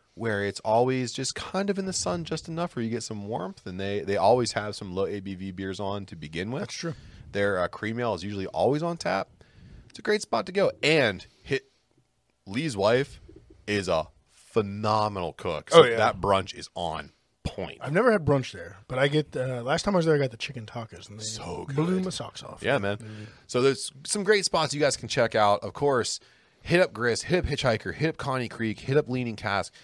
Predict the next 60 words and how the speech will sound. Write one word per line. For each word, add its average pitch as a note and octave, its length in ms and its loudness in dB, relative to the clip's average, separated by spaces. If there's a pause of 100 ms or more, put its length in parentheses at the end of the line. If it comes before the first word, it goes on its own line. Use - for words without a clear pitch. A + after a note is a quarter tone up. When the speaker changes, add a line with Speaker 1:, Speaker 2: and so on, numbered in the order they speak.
(220)
Speaker 1:
Check - 220 2
out C#4 140 2
your F3+ 120 -4
favorite E3 320 2
spots. D3+ 320 4
Hit F3+ 120 -4
Abjuration. F3 600 0
Find A3 280 -6
your G3 140 -6
favorite F3 380 -2
spot F3 280 0
and A#2+ 100 -6
see - 100 -4
if D3 40 -4
they D3+ 80 -4
have C3+ 60 -2
an B2 100 -14
outdoor C#3+ 480 -2
area. F#2 380 0 (560)
Go A#2+ 100 0
Speaker 2:
Hit D#3 80 6
Speaker 1:
there G3+ 180 2
and C#3+ 100 -2
just G#2 140 -4
waste A2 420 0
your G#3 80 -2
Satur-, A3 480 4
Saturday A3+ 420 4
or A#3 100 0
Sunday. F#3+ 420 2
Speaker 2:
Find G#3 240 8
one G3 160 12
we F#3+ 80 12
didn't F#3+ 180 10
talk F#3 160 8
about C3+ 180 4
and B2 100 2
let C3+ 100 10
us A#2+ 100 6
know D3+ 120 8
so A#2+ 140 4
we C#3+ 120 8
can G#3 140 2
check F#2 180 -6
it F2+ 80 -10
out. - 80 4
Speaker 1:
Absolutely. G#2+ 580 4
Speaker 2:
You D3+ 100 8
know? - 60 -4 (440)
Speaker 1:
Dude, C3 240 2
could B2+ 160 -6
you F#3+ 80 2
imagine? E3+ 320 2 (280)
Check C#3 240 8
this G#2+ 220 2
out. F2 240 2 (460)
Let's C3 240 4
go D#3 180 8
on B2 220 2
site G#2+ 420 2